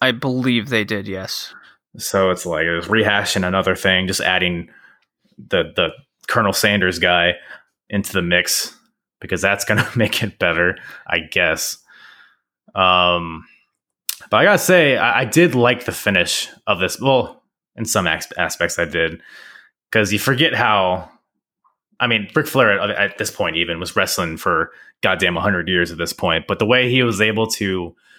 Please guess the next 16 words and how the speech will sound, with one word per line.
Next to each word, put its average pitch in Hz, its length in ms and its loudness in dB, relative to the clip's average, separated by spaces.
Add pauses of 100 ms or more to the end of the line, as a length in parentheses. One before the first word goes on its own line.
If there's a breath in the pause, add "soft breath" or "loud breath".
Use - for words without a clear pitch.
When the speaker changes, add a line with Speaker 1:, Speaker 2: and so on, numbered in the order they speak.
(260 soft breath)
Speaker 2:
flip 135 420 0
over 127 340 4
the 104 100 2
top 104 360 0
rope 90 400 0 (1040)
within 98 220 -2
that, 90 140 0
that 90 140 0
classic, 101 500 0
you 95 60 0
know, 87 60 0
front 101 260 0
flip - 220 -4
over 98 180 0
the 85 80 -4
turnbuckle, 92 640 0